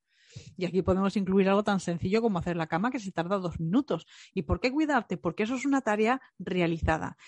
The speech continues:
y eso es un ok en tu cerebro. Tú mentalmente, de forma inconsciente, estás sabiendo que has, has empezado el día haciendo algo bien.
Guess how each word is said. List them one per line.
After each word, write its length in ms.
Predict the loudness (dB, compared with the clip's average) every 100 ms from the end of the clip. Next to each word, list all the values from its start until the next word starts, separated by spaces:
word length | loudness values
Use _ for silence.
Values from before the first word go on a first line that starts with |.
| -10
y 120 | 0 2
eso 160 | 4
es 100 | 4
un 240 | 4 4 2
ok 240 | 2 2 4
en 240 | 2 2
tu 100 | -2
cerebro. 520 | -2 0 2 0 -4 -8 _ 0
Tú 120 | 2
mentalmente, 640 | 2 2 2 4 2 2
de 120 | -2 -2
forma 280 | -2 -2
inconsciente, 580 | -2 -4 -2 -2 -2 -2
estás 360 | -6 -4 -6 -4
sabiendo 480 | -4 2 4 2 2
que 100 | 0
has, 100 | 0 0 0 0 -2 -4
has 140 | -2
empezado 300 | 0 2 2
el 40 | 2
día 120 | 0
haciendo 260 | 0 -2
algo 180 | 2 0
bien. 440 | 0 -4 -6 -10